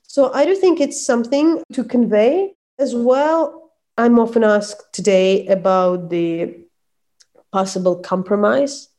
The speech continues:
what people would accept. And I also think it's extremely important, especially if we speak about by the Western audience or Western reporters. I often hear this answer from Western politicians saying, you know, like, "We may be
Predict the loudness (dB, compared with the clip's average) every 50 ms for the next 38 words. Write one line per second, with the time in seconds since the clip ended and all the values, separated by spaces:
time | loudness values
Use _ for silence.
0 | _ _ _ -2 0 2 2 2 0 -2 -2 0 0 0 0 0 0 -2 -2 -2
1 | -6 -6 -4 -4 -4 -4 -6 -14 -20 -20 -20 _ _ _ _ _ _ _ _ _
2 | -20 -20 -20 -20 -20 _ _ _ -2 0 0 2 2 2 4 4 4 2 2 0
3 | -2 -4 -2 0 -2 0 0 -2 -4 -6 -8 -12 -10 -10 -12 -12 -6 -2 0 2
4 | 4 4 4 4 2 0 -2 -2 0 2 2 2 0 -2 -4 -6 -6 -8 -12 -20
5 | -20 _ -6 -6 -4 -2 0 -2 0 2 2 2 2 0 -2 -4 -2 -2 -2 0
6 | -2 -4 -4 -4 -4 -4 0 2 2 2 2 4 2 2 2 0 0 0 0 0
7 | 0 -2 -6 -6 -4 -4 -2 0 0 2 2 2 2 0 -2 -2 -4 -6 -6 -6
8 | -6 -6 -6 -6 -4 -4 -2 -2 -4 -6 -6 -4 -4 -4 -4 -6 -10 -14 -16 -20
9 | _ _ _ -20 -20 -20 -20 -20 -20 -20 -20 -20 -20 -20 _ _ -4 -2 0 0
10 | 0 2 2 2 2 2 2 2 4 4 2 2 0 -2 -4 -4 -4 -4 -2 0
11 | 0 0 -2 -4 -4 -4 -4 -4 -4 -2 -2 0 0 0 -2 -2 -2 -2 -2 -2
12 | -2 -4 -6 -6 -6 -6 -8 -10 -8 -8 -8 -8 -8 -8 -10 -10 -8 -8 -8 -8
13 | -8 -8 -6 -4 -2 -2 -2 -2 -4 -6 -18 -20 -20 -20 -20 -10 0 4 4 6
14 | 6 6 4 4 4 2 2 0 0